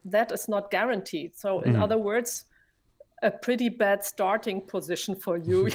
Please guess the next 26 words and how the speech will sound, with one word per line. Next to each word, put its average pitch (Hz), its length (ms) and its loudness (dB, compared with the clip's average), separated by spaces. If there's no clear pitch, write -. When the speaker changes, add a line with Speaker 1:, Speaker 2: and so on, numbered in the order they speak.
Speaker 1:
can 151 220 4
say. - 640 2
<laughs> - 100 0
Speaker 2:
<laughs> - 120 -6
Speaker 1:
Yeah. 226 100 0
So, 233 340 0
uh, 220 240 4
and 233 120 2
such 330 260 0
attacks 330 480 -8
are 240 100 -2
usually 247 480 -6
accompanied 247 880 -6
by 208 200 -2
other 196 300 -4
attacks, 269 540 -8
for 226 120 -4
example, 208 720 -4
by 170 160 -4
phone 220 380 -4
calls 226 720 -2
or 175 460 0
via 170 400 0
supposed - 960 -2
change 214 420 2
encou-, 208 560 0